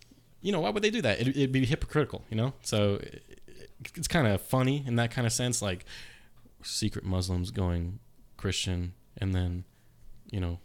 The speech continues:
being Satanist secretly, but not being Satanist, just being accused of Satan worship. And there's this whole, like, manglement of, like, "Oh, it could be Baphomet," and, like, "No." And it's just, like,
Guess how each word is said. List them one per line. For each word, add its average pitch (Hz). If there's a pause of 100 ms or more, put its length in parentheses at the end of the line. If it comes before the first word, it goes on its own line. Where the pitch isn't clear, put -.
(380)
being 92
Satanist - (320)
secretly, 98
but 95
not 92
being 95
Satanist, 95
just 92
being 95
accused 98
of 101
Satan 101
worship. 104 (1160)
And 120
there's 98
this 95
whole, 98
like, 90
manglement 95
of, 92
like, 87 (460)
"Oh, 101
it -
could -
be - (120)
Baphomet," 98
and, 101
like, 92
"No." 113 (360)
And 113
it's 98
just, -
like, 98